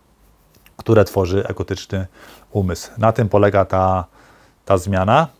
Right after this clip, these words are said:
i też tutaj chciałbym o takim czymś jeszcze wspomnieć. Patrząc na naszą Ziemię z takiej perspektywy kosmiczno-ewolucyjnej,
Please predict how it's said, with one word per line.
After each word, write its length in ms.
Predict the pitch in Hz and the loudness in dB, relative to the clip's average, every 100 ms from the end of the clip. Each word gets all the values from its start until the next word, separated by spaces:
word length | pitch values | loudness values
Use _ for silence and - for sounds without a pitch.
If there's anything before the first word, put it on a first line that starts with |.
| _ _ _ _ _ | _ _ _ _ _
i 420 | 131 117 113 113 95 - _ _ | -2 0 2 2 -2 -10 _ _
też 240 | - 135 - | 2 2 0
tutaj 240 | 127 117 | 0 0
chciałbym 360 | - 123 113 110 | 2 0 0 -6
o 60 | |
takim 260 | 110 - 104 | -8 -6 -4
czymś 300 | 135 117 - | -2 -2 -4
jeszcze 240 | 104 104 | -4 -4
wspomnieć. 600 | 95 - 143 120 117 - - _ _ _ _ _ _ _ _ _ - - - - _ - - - _ - | -6 0 2 4 2 -2 -14 _ _ _ _ _ _ _ _ _ -20 -20 -20 -20 _ -20 -18 -18 _ 0
Patrząc 500 | 135 - 131 - - | 0 2 -4 -6 -10
na 1120 | 123 110 110 107 107 110 104 104 101 101 101 104 | -6 0 2 4 2 2 0 0 0 -2 -4 -4
naszą 380 | 113 107 - 104 | -4 -2 -2 0
Ziemię 300 | 143 127 101 | 2 2 -2
z 60 | |
takiej 220 | 104 104 | -4 -6
perspektywy 840 | 95 104 98 - - 117 104 107 101 - _ _ _ _ _ _ _ _ _ _ - | -4 -4 -6 -8 -4 -2 2 2 0 -4 _ _ _ _ _ _ _ _ _ _ -2
kosmiczno-ewolucyjnej, 1500 | 107 98 131 135 131 120 - 110 110 107 - 110 104 120 156 | 0 0 -2 -2 0 0 0 2 4 2 2 2 4 2 0